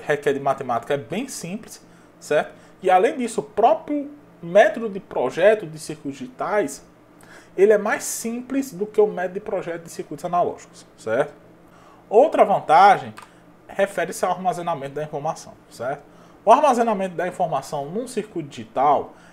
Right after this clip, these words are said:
ela é feita de uma forma muito mais simples do que num circuito analógico. Então, circuitos em que é necessário armazenar uma informação,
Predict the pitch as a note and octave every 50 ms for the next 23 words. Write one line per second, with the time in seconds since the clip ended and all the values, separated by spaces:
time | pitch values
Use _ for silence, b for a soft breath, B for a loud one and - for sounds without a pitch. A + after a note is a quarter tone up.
0 | B B B - D#3+ G3 G3 F#3 - - F#3+ G#3 - F#3+ F#3+ F#3+ F3 - - F3+
1 | F3 E3+ F3 F3+ G3 G#3+ A#3+ C4+ D4 D4+ C#4+ C#4+ C#4 B3+ G#3 - - - D3+ D#3
2 | D#3+ D#3 - - - B B B B B B - D#3+ F3 - - - D3 D3 C#3+
3 | D#3 F3 E3+ - - F3 - D3 C#3+ D3 E3 E3+ F3+ E3+ C#3 A2 G2+ - - -
4 | - B B B B B B B - - - F3+ G3+ G#3 - - - _ _ _
5 | - - - C#4+ C4+ - - G#3+ - - - - - G3 G3+ G3 - - F3 E3+
6 | E3 E3+ E3 D#3+ - D#3+ - E3+ D#3 D3+ C#3+ D3 D3+ C#3 C3+ C#3 B2+ A#2+ B2 D3+
7 | F3+ G#3+ A3+ A3 - A3+ G3 F3 D#3 D3 - - B2 C3 D3 E3